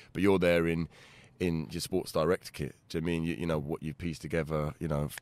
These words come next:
what your mum's pieced together for that, for that day, whatever's out the washing. So it, it, you feel an outsider, and, um, it was a difficult, difficult time. And I went on trial there. I went about six, seven weeks, and I, I just said to my dad one day, "I, I don't wanna go again. I, I,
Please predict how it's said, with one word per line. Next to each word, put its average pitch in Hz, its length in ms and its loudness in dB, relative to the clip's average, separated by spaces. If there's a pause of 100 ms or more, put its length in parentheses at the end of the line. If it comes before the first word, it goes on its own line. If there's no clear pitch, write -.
what - 140 -4
your 80 100 -2
mum's 82 200 2
pieced 80 220 -4
together 80 320 -4
for 78 140 -6
that, 78 200 -4
for - 60 -8
that - 180 -4
day, 85 160 0
whatever's 78 300 -6
out 80 100 -6
the - 60 -10
washing. 87 400 -2
So 85 240 4 (760)
it, 95 140 -6 (200)
it, 117 120 -2 (180)
you 104 140 -2
feel 92 580 6 (160)
an 85 80 4
outsider, 78 680 2 (120)
and, 80 320 0
um, 78 360 0 (760)
it 90 100 -6
was 80 120 -2
a 78 60 -4
difficult, 82 480 -2
difficult 78 340 -4
time. 85 340 2
And 85 140 -2
I 82 60 2
went 87 180 2
on 85 100 0
trial 87 280 0
there. 85 180 0
I 135 40 0
went 160 100 -2
about - 260 -4
six, - 240 -2
seven 95 160 0
weeks, 98 320 -2
and 87 160 -2
I, 82 160 0
I 87 60 -2
just 87 180 -6
said 85 140 -2
to - 100 -12
my 82 80 0
dad 80 160 -6
one 80 160 -6
day, 62 80 -8
"I, 69 40 -8
I 69 160 -8
don't 82 120 -4
wanna 78 140 -4
go 80 140 -4
again. 71 280 -6
I, 69 60 -8
I, 76 260 -6